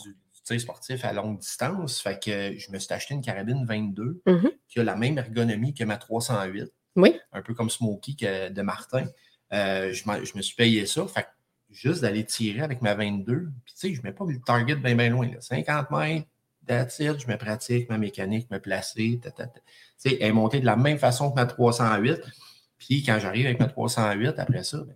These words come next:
Speaker 1: ça rentre tout dans le même trou.
Speaker 2: Ben oui.
Speaker 1: Tu sais, fait que, tu sais, il y a moyen de pouvoir pratiquer sans que ça coûte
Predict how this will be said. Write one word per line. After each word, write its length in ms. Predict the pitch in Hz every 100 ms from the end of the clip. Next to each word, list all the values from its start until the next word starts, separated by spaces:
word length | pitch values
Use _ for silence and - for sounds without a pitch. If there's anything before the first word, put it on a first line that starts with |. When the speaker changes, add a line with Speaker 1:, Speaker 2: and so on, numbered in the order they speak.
| _
Speaker 1:
ça 180 | - 101
rentre 320 | 120 123 143
tout 60 | 135
dans 100 | 131
le 60 |
même 180 | 127 117
trou. 240 | 123 151 -
Speaker 2:
Ben 140 | 202
oui. 180 | 240 427
Speaker 1:
Tu 60 | 392
sais, 120 | 156
fait 200 | - 104
que, 160 | - 104
tu 60 | - - - _ -
sais, 140 | 151
il 60 | 147
y 40 |
a 40 |
moyen 320 | 120 131 151 180
de 40 |
pouvoir 260 | - 143 143
pratiquer 440 | 117 - - 165
sans 280 | - 156 151
que 80 | -
ça 180 | 117
coûte 220 | - 147